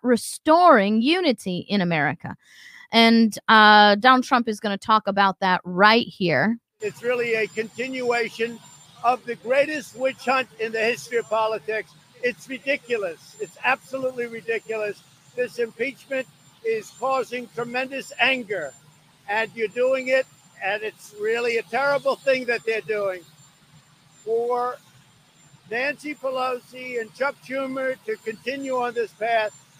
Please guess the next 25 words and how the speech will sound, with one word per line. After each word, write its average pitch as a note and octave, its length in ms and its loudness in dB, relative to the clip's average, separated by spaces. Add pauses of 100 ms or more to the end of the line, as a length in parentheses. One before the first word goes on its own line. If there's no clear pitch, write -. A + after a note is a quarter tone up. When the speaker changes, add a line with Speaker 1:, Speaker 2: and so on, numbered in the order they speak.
Speaker 2:
I G#3+ 80 0
think B3+ 200 -6
it's B3+ 160 -12
causing B3 500 -2
tremendous B3 640 -10
danger C4 520 -4 (100)
to B3+ 140 -4
our B3 140 0
country, A#3+ 500 -4 (340)
and A#3 140 -4
it's A3+ 140 -10
causing A#3 460 -4
tremendous A#3 540 -8
anger. A3 360 -4 (320)
I A#3 160 2
want B3+ 300 0
no B3+ 120 -2
violence. G#3 540 -2
Thank B3+ 280 -2
you B3 60 -12
very A#3 220 0
much. G#3 220 -4 (220)
Thank A#3+ 280 -2
you, G#3+ 60 -4
everyone. F#3 180 -10